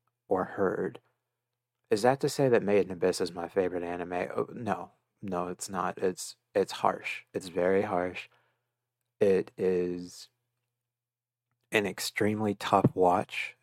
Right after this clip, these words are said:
Not tough in that it's bad, but tough in that a lot of things go wrong. But it's because of that,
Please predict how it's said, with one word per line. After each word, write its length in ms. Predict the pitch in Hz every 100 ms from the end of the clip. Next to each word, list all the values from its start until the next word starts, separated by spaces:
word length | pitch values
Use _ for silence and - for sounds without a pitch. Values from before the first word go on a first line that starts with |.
| -
Not 300 | 110 95 -
tough 260 | 107 98
in 80 | 98
that 140 | 90 90
it's 180 | -
bad, 420 | - 92 90 92 -
but 220 | 98 87
tough 320 | - 98 95 -
in 180 | 90 90
that 220 | 87 87 _ _ _ _ _ _ -
a 80 | 101
lot 280 | 90 104 143
of 100 | 127
things 340 | - 117 104
go 300 | - 92 90 90
wrong. 380 | 92 - 117 120 _ _ _ _ _ _ _ _ _ _ _ _ _ _ _ _ _ _ _ _ _ _ _ _ _ _ _ _ _ _ _ _ _
But 100 | 127
it's 160 | 113 -
because 500 | 120 107 - 120 110
of 180 | 98 90
that, 360 | 87 85 85